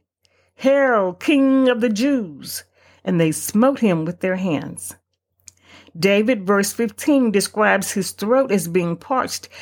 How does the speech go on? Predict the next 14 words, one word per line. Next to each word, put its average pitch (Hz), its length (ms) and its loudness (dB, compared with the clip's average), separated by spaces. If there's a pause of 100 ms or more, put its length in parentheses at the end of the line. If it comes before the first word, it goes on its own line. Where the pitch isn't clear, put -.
(160)
as 190 220 0
he 202 100 -4
cries 208 520 2
out 208 220 2
in 202 140 0
thirst. 151 520 -4 (1300)
"My 214 200 2
strength 277 480 0
is 208 160 0
dried 220 360 2
up 208 180 0
like 208 260 -4
a 196 60 2
potsherd, 190 840 -6